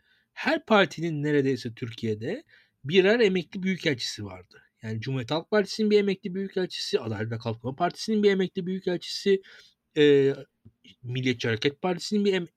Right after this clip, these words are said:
bir emekli büyükelçisi vardı ve hala da vardır bunlar. Yani bakarsan, e, her partinin birkaç emekli büyükelçisini bulabilirsin. Bir defa böyle bir alışkanlık var. Yani partiler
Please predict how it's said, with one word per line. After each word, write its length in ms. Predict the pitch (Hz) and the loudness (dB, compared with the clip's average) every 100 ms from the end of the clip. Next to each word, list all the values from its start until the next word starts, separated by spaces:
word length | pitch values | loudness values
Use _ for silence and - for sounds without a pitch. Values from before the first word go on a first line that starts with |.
| - | -2
bir 160 | 165 175 | 0 0
emekli 360 | 170 160 185 | -2 -4 -6
büyükelçisi 500 | 185 185 165 139 - | -6 -2 -2 -2 -4
vardı 400 | 113 101 107 240 - - - - - | -4 -4 -8 -10 -12 -20 -20 -20 -4
ve 180 | 151 202 - _ _ _ _ | 0 2 0 _ _ _ _
hala 400 | - 233 233 233 | -2 2 4 4
da 100 | 294 | 8
vardır 380 | 214 220 208 131 | 8 8 6 4
bunlar. 260 | 113 101 | -4 -8
Yani 260 | 101 101 107 | -12 -10 -10
bakarsan, 540 | 117 151 147 165 170 - - _ - | -4 -2 -2 -4 -6 -8 -20 _ -2
e, 160 | 139 131 | -2 0
her 200 | 147 208 | 0 0
partinin 500 | 214 156 139 143 170 | 2 0 0 -4 -4
birkaç 260 | 151 175 151 | -2 -2 0
emekli 320 | 151 143 151 | 0 -2 -2
büyükelçisini 560 | 160 143 139 131 208 165 | -2 0 -2 -2 -2 -2
bulabilirsin. 680 | 131 127 131 131 - 131 - _ _ _ _ _ _ _ _ - | 0 0 0 -2 -4 -10 -10 _ _ _ _ _ _ _ _ -2
Bir 60 | |
defa 280 | 151 143 175 | 0 2 0
böyle 220 | 170 180 | 2 4
bir 40 | 202 | 4
alışkanlık 640 | 175 147 - 170 180 175 | 2 -2 -2 -2 0 -2
var. 120 | 101 110 | -6 -6
Yani 320 | 127 160 143 - - _ _ - | -4 -4 -4 -10 -20 _ _ -8
partiler 600 | 135 139 - 160 254 - | -2 -2 -2 -4 -4 -6